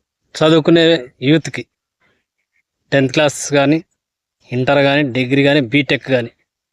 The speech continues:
యూత్‌కి ఎగ్జామ్స్ వచ్చినప్పుడు మీకు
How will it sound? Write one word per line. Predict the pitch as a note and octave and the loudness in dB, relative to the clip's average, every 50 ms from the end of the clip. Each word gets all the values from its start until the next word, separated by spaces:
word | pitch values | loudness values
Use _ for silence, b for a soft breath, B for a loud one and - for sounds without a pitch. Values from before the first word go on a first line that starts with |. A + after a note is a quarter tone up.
| _ _ _ _ - | _ _ _ _ 0
యూత్‌కి | C3 C#3+ D#3+ C#3+ - A#2 - A#2+ A2+ _ _ _ _ _ _ _ _ _ _ _ _ _ _ _ b b b b b b b b - | 2 2 2 2 -2 -6 -8 -10 -12 _ _ _ _ _ _ _ _ _ _ _ _ _ _ _ b b b b b b b b -8
ఎగ్జామ్స్ | C3 C3 B2 B2+ C#3+ F#3 F#3+ F#3+ F3 D3 | -6 -6 -4 0 2 2 2 2 2 2
వచ్చినప్పుడు | F3 D#3 C#3 C#3+ C#3+ C3 C3 C#3+ E3 - - _ _ _ _ _ _ _ _ _ _ _ _ _ _ _ | 2 2 2 0 0 0 0 -2 -2 -4 -8 _ _ _ _ _ _ _ _ _ _ _ _ _ _ _
మీకు | - D3+ D#3 D#3 C#3+ D#3 | 0 2 2 2 4 2